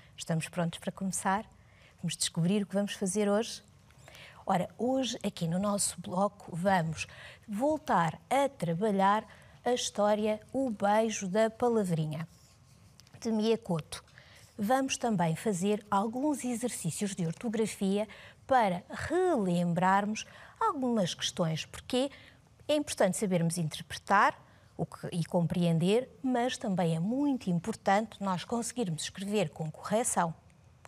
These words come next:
Concordam comigo, não é? Então,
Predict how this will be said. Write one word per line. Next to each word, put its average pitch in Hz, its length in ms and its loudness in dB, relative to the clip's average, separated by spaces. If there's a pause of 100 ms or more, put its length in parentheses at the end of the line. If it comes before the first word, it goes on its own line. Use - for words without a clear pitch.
Concordam 160 420 0
comigo, 180 360 0
não 165 160 0
é? 185 160 2 (760)
Então, 359 380 2